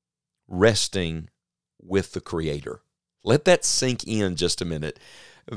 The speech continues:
Adam gets created on the sixth day, and the seventh day immediately was one full day of rest. Would you hear me with your heart today, dear friend?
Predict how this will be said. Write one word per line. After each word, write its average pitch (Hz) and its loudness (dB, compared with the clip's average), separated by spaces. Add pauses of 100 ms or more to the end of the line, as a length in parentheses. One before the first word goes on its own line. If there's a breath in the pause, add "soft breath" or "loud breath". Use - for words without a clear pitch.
(140)
Adam 165 4
gets 143 0
created 113 2
on 101 0
the 82 -8
sixth - -2 (120)
day, 95 0
and 104 0
the 95 0
seventh 151 0
day 87 -2
immediately 107 -2 (640)
was 104 6
one 123 2
full 120 2
day 101 4 (880)
of 85 -6
rest. 80 -4 (640)
Would 101 0
you 135 8
hear 131 6
me 127 4
with 110 2
your 107 4
heart 98 6
today, 98 0
dear 95 0
friend? 87 -6